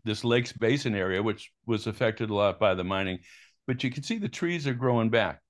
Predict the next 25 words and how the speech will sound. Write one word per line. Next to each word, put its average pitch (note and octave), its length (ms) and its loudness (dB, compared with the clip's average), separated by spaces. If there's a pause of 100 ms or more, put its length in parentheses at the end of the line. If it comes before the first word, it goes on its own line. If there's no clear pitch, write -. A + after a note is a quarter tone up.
(140)
And B2 100 -2
if A2+ 120 -4
you B2+ 60 0
look E3+ 200 0
at D#3 100 0
their C3 160 4
age, C3+ 380 2
a B2 80 2
lot C3 220 4
of D#3+ 60 -6
the B2+ 120 -4
age B2+ 260 -4
of B2+ 60 -4
the A2 80 -10
trees G#2+ 420 -2
are F2+ 140 -2
about F#2+ 240 2
a F2+ 60 -2
hundred F#2 300 -4
and F#2 80 -12
fifty F#2 260 -8
years. F#2 400 -4 (1200)
But C3 120 4
what E3 220 4
this F#3+ 300 0